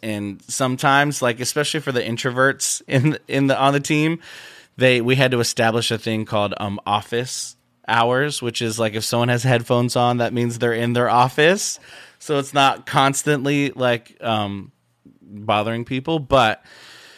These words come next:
yeah, it just, it, it, it would be so different if, 'cause there's times where it's like, "Oh, music team, could we just have our own space so we could play our music loud and, you know, do whatever?" But it would,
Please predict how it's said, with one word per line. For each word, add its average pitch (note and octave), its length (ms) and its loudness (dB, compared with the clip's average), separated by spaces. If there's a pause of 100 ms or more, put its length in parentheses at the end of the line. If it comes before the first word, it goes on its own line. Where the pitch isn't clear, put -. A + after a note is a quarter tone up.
(320)
yeah, F#3 300 4
it D#3+ 220 0
just, G3+ 340 -2
it, F3+ 220 0 (140)
it, D3+ 220 -4 (540)
it E3 180 4
would F3+ 180 2
be F#3 140 -2
so E3 400 2
different C#3+ 560 -4
if, A#2 560 -4
'cause F3 140 -6
there's C4 240 0
times E3 340 2
where C3+ 100 2
it's - 160 -4
like, B2 320 0
"Oh, D3+ 200 -4
music D3 340 -2
team, B2+ 260 -4
could B2 160 -6
we C#3+ 100 0
just D3+ 140 -6
have D#3 160 2
our D3 80 2
own C#3 140 0
space C3 340 -2
so A#2+ 140 -4
we A#2+ 140 -2
could A2 340 -6 (300)
play D3 200 2
our C#3 80 4
music C3 380 -2
loud B2+ 480 4
and, G#2+ 340 -6
you A#2+ 80 -4
know, G#2+ 220 -2 (420)
do B2+ 240 2
whatever?" A#2+ 580 0 (440)
But D3 180 2
it E3+ 120 4
would, G#3 240 2